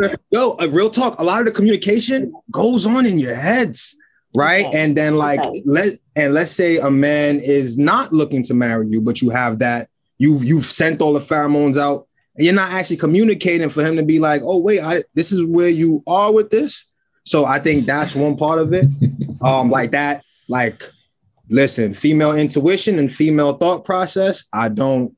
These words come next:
Speaker 1: question at all. It goes deep. So that's one part. And then I think the second part is, um, we're not able to, <sighs> how can I say this? When we're pursuing women, when we're trying to, you know,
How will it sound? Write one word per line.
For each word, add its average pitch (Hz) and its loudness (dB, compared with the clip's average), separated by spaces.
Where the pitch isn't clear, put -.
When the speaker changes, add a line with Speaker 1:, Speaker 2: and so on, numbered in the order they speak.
Speaker 1:
question 139 0
at 120 0
all. 113 -2
It 120 -2
goes 120 0
deep. 104 -6
So 135 0
that's 151 -4
one 143 0
part. 147 -2
And 147 2
then 139 2
I 135 -2
think 156 -2
the 127 -4
second 139 -2
part 120 -2
is, 120 2
um, 110 -2
we're 143 2
not 196 0
able 151 2
to, 131 0
<sighs> - -20
how - -10
can 131 -4
I 113 -2
say 104 -10
this? - -16
When 135 2
we're 185 2
pursuing 151 2
women, 117 2
when 123 2
we're 139 2
trying 131 -2
to, 123 2
you 127 2
know, 107 0